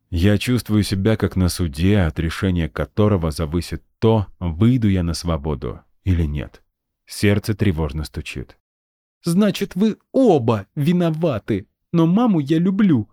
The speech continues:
и обижаться на нее не могу. Я слышала, что у тети Наташи скоро будет новый ребенок. Вот и иди к ней. А нас с мамой оставь в покое».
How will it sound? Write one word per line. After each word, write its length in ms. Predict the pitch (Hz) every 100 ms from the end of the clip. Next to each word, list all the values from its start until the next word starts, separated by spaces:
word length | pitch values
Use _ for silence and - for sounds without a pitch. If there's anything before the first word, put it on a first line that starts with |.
| -
и 100 | 151
обижаться 540 | 139 156 185 220 -
на 80 | 131
нее 320 | 139 156 196 -
не 160 | 160 180
могу. 420 | 175 170 123 98 _ _ -
Я 160 | 165
слышала, 560 | - 214 226 - 135 120
что 160 | -
у 80 | 156
тети 240 | 151 170 160
Наташи 460 | 160 - 220 143
скоро 340 | - - 214 165
будет 320 | 170 175 - 208
новый 400 | 226 202 127 135
ребенок. 600 | 170 190 165 107 - _ -
Вот 240 | 202 214
и 160 | 214 202
иди 240 | 143 135
к 100 | 123
ней. 380 | 156 147 120 107 _ _
А 120 | - 226
нас 240 | 226 185
с 120 | -
мамой 380 | 160 123 92 87 _
оставь 460 | 240 - - 202 - - _
в 160 | - -
покое». 580 | - 196 220 147 123